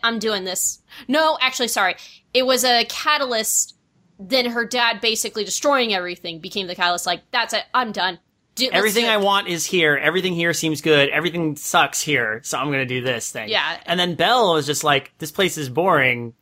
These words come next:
Speaker 2: and, and
Speaker 1: I
Speaker 2: odd and antiquated. I want a be-,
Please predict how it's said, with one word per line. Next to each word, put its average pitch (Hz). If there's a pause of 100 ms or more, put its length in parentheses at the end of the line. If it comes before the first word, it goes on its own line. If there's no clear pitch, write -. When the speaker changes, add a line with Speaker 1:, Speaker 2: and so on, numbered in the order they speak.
(180)
Speaker 2:
and, 131 (180)
and 139
Speaker 1:
I -
Speaker 2:
odd 151
and 135
antiquated. 147
I 151
want 147 (280)
a 139
be-, 131